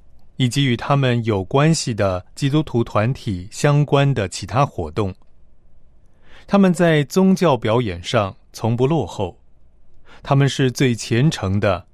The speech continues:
假冒为善的人，他们是被发现的最虔诚的形式主义者，遍布全世界。他们在安息日的信仰是最优秀的。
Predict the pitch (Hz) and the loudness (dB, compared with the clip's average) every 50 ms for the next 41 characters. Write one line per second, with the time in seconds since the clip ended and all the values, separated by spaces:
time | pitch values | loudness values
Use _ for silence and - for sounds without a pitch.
0 | _ - - - _ _ - - 123 117 110 107 107 107 110 117 139 147 139 117 | _ -20 -20 -20 _ _ -2 0 2 4 4 4 4 2 2 2 4 4 4 2
1 | 101 90 90 87 90 92 92 - - 113 98 85 85 78 76 69 71 73 80 98 | 0 -2 -4 -6 -6 -4 -4 -2 -2 -2 -2 -4 -6 -8 -10 -12 -12 -12 -12 -12
2 | - - - - - - - - - - _ _ - - - - - - - - | -14 -16 -20 -20 -20 -20 -20 -20 -20 -20 _ _ -20 -20 -20 -20 -20 -20 -20 -20
3 | - - - - 160 160 160 151 - - 156 135 151 143 135 127 - 143 143 143 | -20 -12 -4 0 2 4 4 2 2 0 0 2 2 2 0 2 2 2 2 2
4 | 143 - 147 139 120 110 113 104 104 101 - 165 151 135 120 - - - 120 131 | 2 2 0 0 0 0 0 0 -2 -2 0 0 0 0 0 -2 -2 0 0 2
5 | 156 - - 107 98 107 113 113 107 95 92 - - - - - 127 117 127 156 | 0 0 -2 -2 -2 0 2 2 2 2 0 -2 -8 -8 -4 -2 0 2 4 2
6 | 147 - - 147 117 - - 85 95 135 160 135 101 - 95 90 - - - - | 2 2 2 0 0 -2 -6 -6 -2 -2 -2 -2 -2 -4 -8 -10 -10 -12 -16 -20
7 | - - - _ - - - - - 180 147 127 123 117 127 110 - - - - | -20 -20 -20 _ -20 -16 -4 0 2 4 4 4 2 2 2 0 0 -2 -6 -8
8 | 78 85 95 - - 117 95 - - 98 85 - - - - - - - - - | -6 -6 -4 -4 -4 -4 -4 -6 -6 -8 -10 -12 -16 -20 -20 -20 -20 -20 -20 -20
9 | - - - - - - - - - - - - - - - - - - 185 185 | -20 -20 -20 -20 -20 -20 -20 -20 -20 -20 -20 -20 -20 -20 -20 -8 -2 2 4 4
10 | 185 165 - 165 160 175 175 185 190 196 - - - 131 147 160 185 170 143 151 | 4 4 2 2 2 2 4 4 4 2 2 0 -2 -2 0 2 2 2 2 0
11 | 147 - 208 185 151 110 92 82 78 87 - - - - - - - - - 131 | 0 2 2 2 2 2 -2 -4 -6 -8 -14 -20 -20 -20 -20 -20 -16 -4 -2 0
12 | 117 104 120 113 101 110 131 135 143 - - 135 92 85 - - - - - | 0 2 0 0 2 0 0 0 0 -2 -2 -2 -2 -4 -8 -12 -16 -16 -20